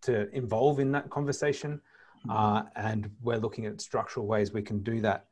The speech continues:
Speaker 1: The, like, the A N U Below Zero Emissions Project is a really great example of a project that, um, can bring in students from a, a range of different disciplines to work on things like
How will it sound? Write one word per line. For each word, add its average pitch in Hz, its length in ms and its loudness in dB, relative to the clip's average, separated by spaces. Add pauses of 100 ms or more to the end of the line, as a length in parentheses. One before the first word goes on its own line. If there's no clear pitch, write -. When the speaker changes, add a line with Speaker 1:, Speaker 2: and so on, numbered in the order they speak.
(460)
Speaker 1:
The, 127 340 4 (340)
like, 113 200 -4
the 139 140 8
A - 20 8
N 147 180 6
U 135 100 8
Below 123 280 4
Zero 113 260 0
Emissions 120 320 -4
Project 110 540 -4
is 117 160 -4
a 113 80 -6
really 117 320 0
great 117 280 2
example 110 640 -4
of 110 240 0
a 107 60 -2
project 113 720 -4
that, 107 200 -4 (440)
um, 110 380 0 (220)
can 131 140 0
bring 117 200 0
in 127 120 2
students 143 360 -2
from 135 180 -2
a, 120 180 -2
a 117 80 -4
range 110 380 -2
of 107 100 -6
different 110 280 -4
disciplines 113 580 -6
to 117 100 -4
work 110 340 0
on 117 200 0
things 131 360 0
like 110 300 0